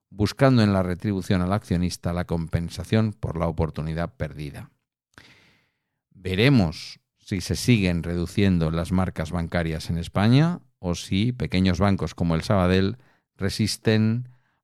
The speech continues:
a la tentación de ser comprados con un enorme cheque. Mm, no sé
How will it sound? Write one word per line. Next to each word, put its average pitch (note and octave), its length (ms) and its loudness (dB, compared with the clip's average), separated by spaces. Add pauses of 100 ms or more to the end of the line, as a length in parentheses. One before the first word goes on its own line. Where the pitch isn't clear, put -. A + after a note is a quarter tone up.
(120)
a F#2+ 200 -2
la F#2+ 340 2
tentación B2 1000 4
de G2 200 -4
ser G2+ 220 0
comprados F2 800 0 (640)
con F2+ 220 2
un E2+ 240 2
enorme E2 400 2
cheque. A2 460 0 (500)
Mm, E2 640 -4 (400)
no C3 160 4
sé - 220 0